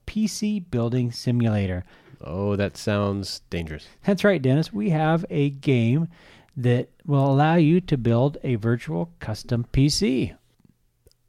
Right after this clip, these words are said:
Speaker 2: Yeah. I don't know what to say about that, although I have heard about this game.
Speaker 1: <laughs> Okay.
Speaker 2: Um, Jacob, my contact over at E V G A, posts on Twitter all the time about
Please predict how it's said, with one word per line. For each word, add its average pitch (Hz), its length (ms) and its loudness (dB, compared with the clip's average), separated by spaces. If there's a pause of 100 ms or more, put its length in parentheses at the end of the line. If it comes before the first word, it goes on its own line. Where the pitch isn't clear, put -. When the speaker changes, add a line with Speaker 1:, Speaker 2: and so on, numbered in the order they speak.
(260)
Speaker 2:
Yeah. 117 500 4 (680)
I 113 360 4 (120)
don't 110 260 2
know 113 220 2
what 107 300 0
to 107 280 -4
say 151 380 -4
about 85 320 -2
that, 87 160 -2
although 135 360 8
I 113 120 -2
have 139 240 -2
heard 98 160 0
about 78 220 -6
this 78 140 -12
game. - 220 -6
Speaker 1:
<laughs> - 60 -4
Okay. 170 580 -2
Speaker 2:
Um, 101 280 2 (460)
Jacob, 117 440 4
my 92 260 0
contact 110 500 -2
over 98 200 0
at 90 140 -4
E 104 140 -6
V 98 120 -4
G 95 340 -4
A, 92 360 -4 (540)
posts - 360 -6
on 95 360 -4
Twitter 165 280 2
all 90 140 2
the 87 60 -2
time 87 260 -6
about 85 440 -4